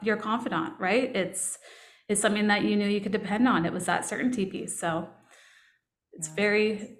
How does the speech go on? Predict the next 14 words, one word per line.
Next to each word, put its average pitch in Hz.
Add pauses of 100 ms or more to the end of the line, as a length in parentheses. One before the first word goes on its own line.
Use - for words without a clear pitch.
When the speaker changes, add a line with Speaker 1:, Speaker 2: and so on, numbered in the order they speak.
(100)
Speaker 1:
it's 208
a, 208
it's, 196
it's, - (260)
yeah, 175 (220)
it's -
so, 247
there's 226
so 240
many 240
layers 175
to 170
it. - (500)
Speaker 2:
Yeah. 160